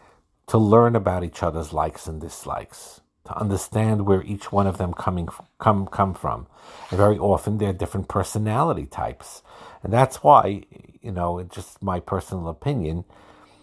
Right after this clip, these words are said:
I happen to love personality types. I know I'm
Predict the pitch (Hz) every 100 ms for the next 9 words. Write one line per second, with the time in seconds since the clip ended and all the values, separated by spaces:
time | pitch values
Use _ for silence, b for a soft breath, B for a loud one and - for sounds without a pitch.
0 | b _ - 92 98 98 92 92 90 90
1 | 78 - 82 - 85 87 80 76 85 82
2 | - 85 90 80 82 78 78